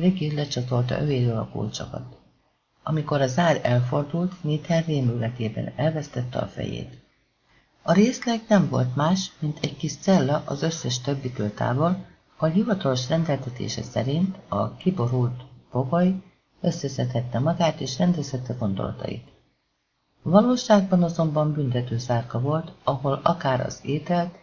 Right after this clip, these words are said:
ruházatot és a világítást is megvonhatták a foglyoktól, mindaddig, amíg jobb belátásra nem tért.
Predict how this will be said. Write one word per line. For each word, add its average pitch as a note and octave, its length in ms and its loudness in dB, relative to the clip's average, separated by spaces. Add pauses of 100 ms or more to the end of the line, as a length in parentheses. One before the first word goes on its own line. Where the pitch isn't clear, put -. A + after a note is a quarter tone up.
(280)
ruházatot D#3 720 -2
és - 180 -10
a E3 40 -2
világítást C3 680 0
is - 180 -6
megvonhatták B2+ 720 -4
a A#2+ 120 -8
foglyoktól, D3 720 -4 (260)
mindaddig, F#3 600 0
amíg E3 360 0
jobb C3 160 -2
belátásra B2 640 0
nem A2 200 -2
tért. - 420 -8